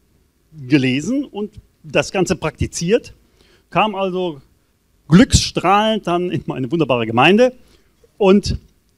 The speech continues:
irgendwie haben die gemerkt, da ist was. Ähm,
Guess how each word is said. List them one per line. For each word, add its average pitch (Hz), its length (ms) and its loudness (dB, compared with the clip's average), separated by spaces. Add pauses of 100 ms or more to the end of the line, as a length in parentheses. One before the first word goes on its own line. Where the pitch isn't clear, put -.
(140)
irgendwie 185 400 2
haben 170 160 0
die 165 80 -4
gemerkt, 147 380 2
da 131 100 0
ist - 240 -4
was. - 320 -6 (1700)
Ähm, 151 540 4